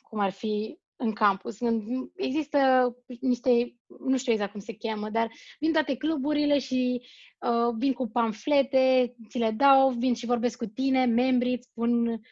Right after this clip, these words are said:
cum este, pe când în mediul online nu am putut să primesc informațiile despre cluburile respective și nici n-am putut să mă implic în ele.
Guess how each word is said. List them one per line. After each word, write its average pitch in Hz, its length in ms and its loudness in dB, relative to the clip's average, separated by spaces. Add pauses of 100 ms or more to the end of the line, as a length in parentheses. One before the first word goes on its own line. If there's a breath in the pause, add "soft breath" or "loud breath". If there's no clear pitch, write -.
(100)
cum 208 220 -6
este, 262 560 -2 (340 soft breath)
pe 277 120 -4
când 269 460 -4 (180)
în 254 360 -2
mediul 240 320 -2
online 240 280 -2
nu 262 60 -2
am 262 80 -4
putut 240 220 -12
să 247 100 -8
primesc 233 420 -6
informațiile 220 600 -6
despre 208 260 -12
cluburile 214 380 -8
respective 214 600 -8
și 285 120 -6
nici 302 100 -4
n-am 302 120 -4
putut - 240 -18
să - 80 -10
mă 294 100 -2
implic 285 380 -4
în 196 160 -4
ele. 190 280 -8